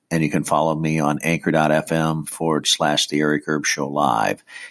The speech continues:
Anchor gives you the, uh, a way to make, uh, your podcast for free. So those people out there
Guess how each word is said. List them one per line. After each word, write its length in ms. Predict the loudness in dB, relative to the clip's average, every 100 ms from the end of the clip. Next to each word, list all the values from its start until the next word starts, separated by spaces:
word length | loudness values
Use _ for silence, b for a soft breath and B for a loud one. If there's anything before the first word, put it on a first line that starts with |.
| B -2
Anchor 480 | -2 2 2 2 2
gives 420 | 2 4 4 4
you 480 | 6 6 4 2 0
the, 440 | 2 2 2 -2 -6 -2
uh, 300 | 0 0 0
a 200 | 0 0 -2 -8 -12
way 580 | 0 2 4 4 2 0
to 160 | -4
make, 500 | -4 -2 -2 -6 -12 -16 -8
uh, 300 | -6 -4 -4 -6
your 220 | -6 -4 -4
podcast 880 | -4 0 0 0 0 2 2 -2
for 100 | -4
free. 400 | -4 0 2 2
So 220 | 0 -2 0
those 260 | 0 0
people 560 | 0 0 2 2 0 B B -4
out 260 | 0 0 0
there 400 | 0 0 -2